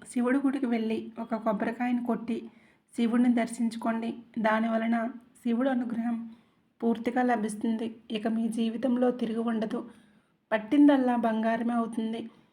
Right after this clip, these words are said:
మీ జీవితం పూర్తిగా మారిపోతుంది. ఇంట్లో డబ్బు పెరుగుతుంది. మీ జీవితంలో డబ్బుకు ఏ లోటు ఉండదు.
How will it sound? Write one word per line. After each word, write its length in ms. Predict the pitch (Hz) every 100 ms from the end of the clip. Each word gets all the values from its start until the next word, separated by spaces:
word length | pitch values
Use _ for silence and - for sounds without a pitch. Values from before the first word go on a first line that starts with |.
| _ _ -
మీ 140 | 226 208
జీవితం 460 | 233 226 233 240
పూర్తిగా 440 | 240 233 - 233 247
మారిపోతుంది. 760 | 233 220 220 226 214 226 226 226 - - -
ఇంట్లో 340 | 226 226 254 254
డబ్బు 260 | 214 202 247
పెరుగుతుంది. 600 | 247 233 233 226 220 208 - - - - _ -
మీ 120 | 233
జీవితంలో 640 | 214 233 240 247 311 294 277
డబ్బుకు 480 | 220 214 196 - 233 233 - -
ఏ 120 | 220
లోటు 320 | 220 233 226 240
ఉండదు. 380 | 233 220 233